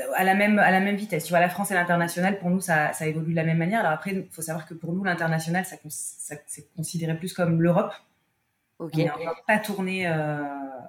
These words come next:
Speaker 1: vers le reste du monde. On a cinq, cinq, six pays avec qui on travaille beaucoup.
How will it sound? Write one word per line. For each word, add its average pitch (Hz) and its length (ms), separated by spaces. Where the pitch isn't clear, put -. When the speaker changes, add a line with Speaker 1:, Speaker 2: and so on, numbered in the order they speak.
Speaker 1:
vers 151 160
le 147 80
reste 151 300
du 151 160
monde. 214 300
On - 200
a - 60
cinq, - 480
cinq, 165 360
six 170 180
pays 175 300
avec 147 180
qui - 160
on 147 40
travaille 143 340
beaucoup. 156 400